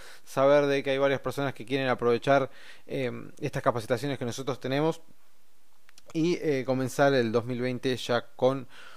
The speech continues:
mayor conocimiento para poder estar más preparados, eh, para cualquier acontecimiento que se pueda llegar a venir. Em, algunas cuestiones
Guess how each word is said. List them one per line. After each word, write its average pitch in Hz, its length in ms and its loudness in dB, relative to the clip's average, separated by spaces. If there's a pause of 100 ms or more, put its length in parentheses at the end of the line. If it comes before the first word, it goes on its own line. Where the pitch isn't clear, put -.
(180)
mayor 147 760 2
conocimiento 175 840 -2
para 107 220 2
poder 139 200 2
estar 135 340 0
más 147 240 0
preparados, 127 840 4 (400)
eh, 107 420 -4
para 110 140 0
cualquier 113 260 4
acontecimiento 123 960 -2
que 107 80 -4
se 107 120 -8
pueda 117 240 0
llegar 110 480 -4
a 113 160 -2
venir. 82 400 -10 (680)
Em, 147 880 0 (400)
algunas 208 260 4
cuestiones 208 600 0